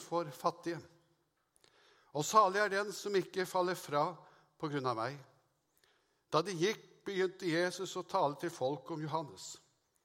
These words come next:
"Hva dro dere ut i ødemarken for å se? Et siv som svaier i vinden? Nei, hva gikk dere ut for å se? En mann kledd i fine klær. De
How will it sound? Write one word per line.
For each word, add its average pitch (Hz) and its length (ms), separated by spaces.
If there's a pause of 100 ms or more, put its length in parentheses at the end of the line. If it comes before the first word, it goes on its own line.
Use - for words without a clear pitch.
(720)
"Hva 180 360
dro 175 200
dere 190 320
ut 156 300
i 180 80
ødemarken 147 580
for 185 160
å 180 80
se? 202 160 (1300)
Et 170 200
siv 214 360
som 196 220
svaier 170 580
i 156 60
vinden? 139 340 (880)
Nei, 165 240 (960)
hva 175 160
gikk 175 320
dere 170 200 (100)
ut - 140
for 139 180
å 127 60
se? 113 260 (880)
En 127 160
mann 185 380 (100)
kledd 180 320
i 185 80
fine 170 400
klær. 156 320 (1040)
De 196 100